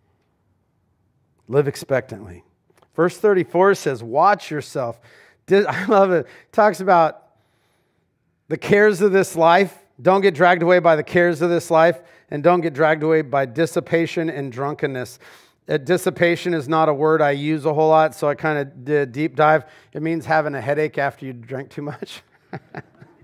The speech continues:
you wanna waste your time with a hangover or on mission? Don't get suckered away by drunkenness, and don't get suckered away by the cares of this life.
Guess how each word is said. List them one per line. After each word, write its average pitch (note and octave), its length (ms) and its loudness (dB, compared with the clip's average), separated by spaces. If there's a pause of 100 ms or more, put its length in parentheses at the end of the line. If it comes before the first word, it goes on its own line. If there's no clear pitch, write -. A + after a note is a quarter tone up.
(1600)
you D#3+ 80 0
wanna G3 140 2
waste A3 220 0
your F3 60 -10
time F3 240 -4
with E3+ 80 -4
a C3 80 -2
hangover E3+ 520 -6
or C3+ 200 -8
on C3 120 -8
mission? G#2 380 -14 (3250)
Don't F3 220 0
get G3 140 0
suckered E3+ 440 -2
away D3 320 -2
by C3 320 -6
drunkenness, D3+ 760 -8
and B2+ 160 -14
don't D#3+ 180 -4
get E3+ 100 -6
suckered D#3 340 -4
away C#3 280 -6
by B2 200 -6
the A#2 80 -8
cares B2+ 380 -6
of A#2 80 -10
this A2+ 180 -8
life. A2+ 420 -8